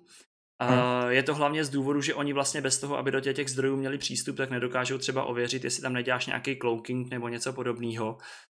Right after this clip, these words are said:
Speaker 1: Eh, ale i zároveň v rámci, v rámci právě načítání JavaScriptu, i když je pravda, že když jim to také předrendruješ, tak jsou vlastně v pohodě. Ale obecně, obecně je dobrý si zkontrolovat v Robots T X T,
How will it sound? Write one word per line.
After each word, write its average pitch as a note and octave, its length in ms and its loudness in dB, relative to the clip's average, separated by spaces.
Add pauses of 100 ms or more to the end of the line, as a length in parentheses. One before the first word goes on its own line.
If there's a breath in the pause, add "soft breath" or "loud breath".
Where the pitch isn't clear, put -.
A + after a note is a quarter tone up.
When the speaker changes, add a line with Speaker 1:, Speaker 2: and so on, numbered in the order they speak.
(380)
Speaker 1:
Eh, - 20 4 (440)
ale C#3 200 6
i D3+ 100 2
zároveň C3 560 6
v A#2+ 60 -2
rámci, B2+ 420 4
v B2 80 0
rámci A#2+ 280 2
právě B2 280 0
načítání B2+ 520 -2
JavaScriptu, B2 440 0
i C#3 60 2
když B2 160 2
je C#3 60 4
pravda, B2 220 2
že B2+ 120 2
když B2+ 260 -2
jim A#2+ 100 -4
to B2+ 100 0
také B2 200 0
předrendruješ, A#2 640 -2
tak A2+ 140 -6
jsou B2 140 0
vlastně A#2+ 240 0
v B2+ 60 -10
pohodě. A2+ 340 0
Ale B2 200 6
obecně, C#3 600 4
obecně C3+ 460 2
je C3 80 4
dobrý B2 240 2
si C3+ 120 0
zkontrolovat B2 600 2
v A2+ 40 -2
Robots A2+ 320 2
T A#2 100 -2
X - 220 -2
T, A#2 220 0